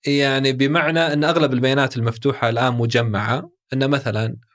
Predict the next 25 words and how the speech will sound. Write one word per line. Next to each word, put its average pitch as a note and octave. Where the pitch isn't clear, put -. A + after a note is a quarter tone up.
آه، B2
أن، C3+
أوه، C#3+
والله، B2+
خلينا C#3
نفترض F3
على C#3+
مجالنا C#3
إحنا A2
في -
السوق -
العقاري. G2
آه، A#2
لو C#3+
أجي D#3
أقول D3+
لك D3+
أن، C#3
أوه، C3
عدد C#3
الصفقات -
اللي A2
تتمت A#2
في -
مدينة A#2